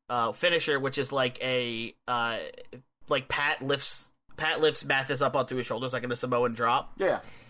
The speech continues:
Speaker 1: And then, uh, Crosshair's Kelly runs the ropes, uh,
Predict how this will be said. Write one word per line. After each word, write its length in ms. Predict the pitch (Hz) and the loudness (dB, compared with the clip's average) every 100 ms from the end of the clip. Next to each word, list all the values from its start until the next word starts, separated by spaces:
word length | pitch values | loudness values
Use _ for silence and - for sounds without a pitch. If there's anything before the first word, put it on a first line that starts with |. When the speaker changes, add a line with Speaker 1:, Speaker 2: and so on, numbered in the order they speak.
| - - - - _ _ - - _ _ - | -20 -20 -20 -20 _ _ -20 -20 _ _ -4
Speaker 1:
And 240 | 160 151 139 | 2 2 4
then, 460 | 143 139 131 131 - - _ _ _ | 4 2 0 -4 -10 -20 _ _ _
uh, 400 | 139 135 131 123 - - | 2 4 6 4 0 -2
Crosshair's 480 | 160 151 156 131 | 2 2 2 0
Kelly 540 | - 156 156 143 127 - _ _ _ _ | 0 0 0 0 -4 -8 _ _ _ _
runs 360 | 139 147 147 131 | 2 2 2 0
the 100 | 123 | 0
ropes, 540 | 123 123 117 - - - _ _ _ | 4 2 2 -4 -8 -10 _ _ _
uh, 320 | - 131 131 | 0 2 2